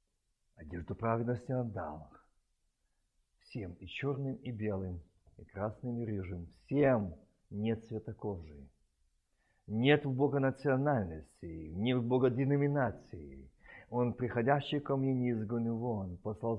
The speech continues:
Сына Своего Единородного, чтобы из-, возлюбить нас,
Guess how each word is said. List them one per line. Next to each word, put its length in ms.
Сына 220
Своего 220
Единородного, 880
чтобы 320
из-, 360
возлюбить 800
нас, 400